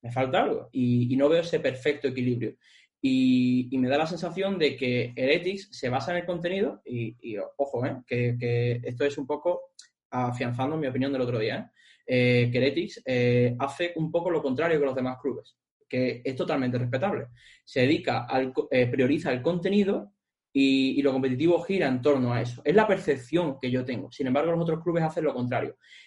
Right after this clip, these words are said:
Y desde un ámbito, desde un punto de vista, perdona, de negocio,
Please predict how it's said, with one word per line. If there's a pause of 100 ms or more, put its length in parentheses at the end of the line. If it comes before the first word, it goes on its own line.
(120)
Y (320)
desde
un
ámbito,
desde
un
punto
de
vista,
perdona,
de
negocio,